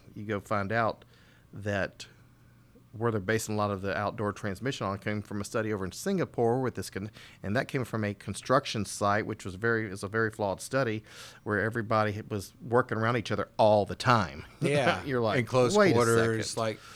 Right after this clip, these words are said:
Speaker 2: you know, at the park, I'm not getting real close
Speaker 1: And
Speaker 2: to
Speaker 1: I've
Speaker 2: somebody and saying, "Hey, what you doing here?" Like, I'm not, <laughs> you know.
Speaker 1: And I've questioned Doctor Dobbs 'cause he says, "Oh, six feet social distancing." But when you go to the W H O, it's three feet.
Speaker 2: Yeah.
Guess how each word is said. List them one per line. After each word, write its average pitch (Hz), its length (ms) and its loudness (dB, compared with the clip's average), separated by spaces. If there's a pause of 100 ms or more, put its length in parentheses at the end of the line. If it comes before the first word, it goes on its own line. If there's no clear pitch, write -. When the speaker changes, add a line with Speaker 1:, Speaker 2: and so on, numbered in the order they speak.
(340)
Speaker 2:
you 135 80 -6
know, 127 60 4
at 117 80 2
the 131 60 0
park, 131 360 4
I'm 117 120 -2
not 107 200 -2
getting 107 200 -8
real 95 160 -4
close 107 280 -4
Speaker 1:
And 117 100 0
Speaker 2:
to 123 60 4
Speaker 1:
I've 139 60 4
Speaker 2:
somebody 98 400 0
and 95 120 -4
saying, 110 200 -2
"Hey, 175 160 0
what 123 200 -2
you 131 60 -6
doing 147 240 2
here?" 170 240 0
Like, 113 160 -4
I'm 127 80 -4
not, 165 280 6
<laughs> - 0 -
you 196 100 6
know. 202 80 6
Speaker 1:
And 175 100 8
I've 175 220 2
questioned 131 320 2
Doctor 135 240 2
Dobbs 131 360 0
'cause 101 160 -4
he 123 100 -2
says, 104 180 -4
"Oh, 120 160 0
six - 300 -6
feet 123 200 -2
social 123 280 -2
distancing." 117 500 -4
But 131 220 -2
when 131 100 -2
you 120 60 -4
go 127 80 -2
to 131 40 0
the 123 80 -4
W 117 320 0
H 110 240 -2
O, 135 140 0
it's - 220 -8 (280)
three 156 140 -2
feet. - 320 -12 (720)
Speaker 2:
Yeah. 95 280 -2